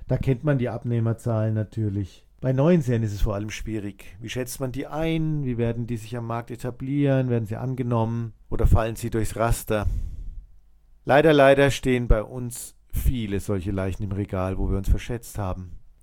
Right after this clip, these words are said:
Aber auch das gehört einfach zum Buchhändleralltag. Nun ja, ihr Lieben, ich hoffe, das war jetzt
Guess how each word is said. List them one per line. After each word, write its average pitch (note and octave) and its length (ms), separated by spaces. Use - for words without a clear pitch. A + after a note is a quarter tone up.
Aber A2+ 160
auch G#2+ 80
das B2+ 280
gehört B2+ 260
einfach A#2 380
zum C#3+ 180
Buchhändleralltag. F#2+ 1120
Nun G#3+ 180
ja, D3+ 260
ihr B2+ 140
Lieben, C3 320
ich D3 100
hoffe, D3 160
das C3 200
war B2+ 180
jetzt - 420